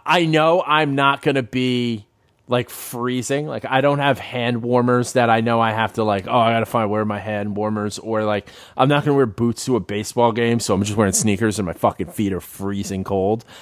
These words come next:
And it's eleven thirty 'cause we're doing a fucking pitching change and C C Sabathia's career's ending right now, and I have to drive home. Like, that happened last year, and I was like, "This fucking stinks."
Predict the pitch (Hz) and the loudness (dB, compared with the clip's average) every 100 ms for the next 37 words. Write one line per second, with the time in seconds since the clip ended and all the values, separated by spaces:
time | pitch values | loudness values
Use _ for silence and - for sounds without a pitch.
0 | - 113 107 - - 120 110 113 117 113 | -4 -2 -2 -2 0 0 2 0 0 -2
1 | 113 104 110 117 110 92 104 98 107 - | -2 -2 -2 -4 -6 -4 -4 -2 -2 -2
2 | - 110 - - 123 110 104 117 110 113 | 0 -2 -2 -4 -4 -4 -4 0 0 0
3 | 92 85 107 98 101 92 85 98 95 101 | -2 -4 -4 -4 -4 -4 0 2 4 2
4 | 95 - 95 98 107 107 113 110 117 113 | 2 -4 -4 -2 -4 -4 -4 -2 -2 -2
5 | 120 123 127 - - - 110 107 - 104 | -2 0 0 -2 -12 -2 0 0 0 -4
6 | 92 104 101 98 92 104 131 - - 135 | -2 -2 -2 -2 -4 -2 -6 -10 -4 -2
7 | 139 170 170 185 180 190 185 143 120 113 | 2 2 2 2 2 2 2 4 2 2
8 | 104 127 - 160 113 - - - 92 - | 0 0 0 0 -2 -4 -2 0 -2 -6
9 | - | -14